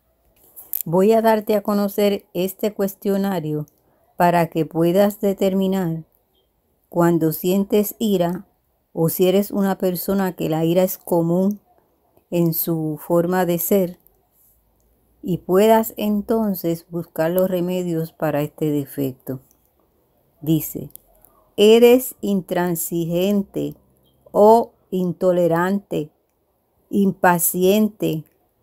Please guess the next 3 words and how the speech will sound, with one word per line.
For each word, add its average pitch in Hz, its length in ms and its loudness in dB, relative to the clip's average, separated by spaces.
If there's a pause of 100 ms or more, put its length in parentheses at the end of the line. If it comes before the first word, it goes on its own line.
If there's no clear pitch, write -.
(200)
o 202 180 6
iracundo? 202 840 2 (2500)
¿Manejas 208 1000 4